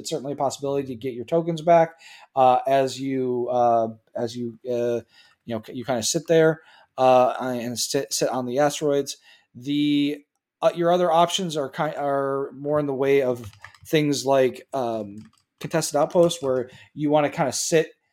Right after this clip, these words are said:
and you typically with these kinds of fleet have a de-, a, a deployment disadvantage. So you're,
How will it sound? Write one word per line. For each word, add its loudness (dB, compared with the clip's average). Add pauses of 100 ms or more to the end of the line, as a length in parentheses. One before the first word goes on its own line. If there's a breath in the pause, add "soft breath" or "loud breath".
(300)
and -8
you -2
typically 2
with 0
these 0
kinds 2
of -6
fleet 0
have 0
a -4
de-, -4
a, 2
a -6
deployment -8
disadvantage. -2 (340 loud breath)
So 4
you're, 2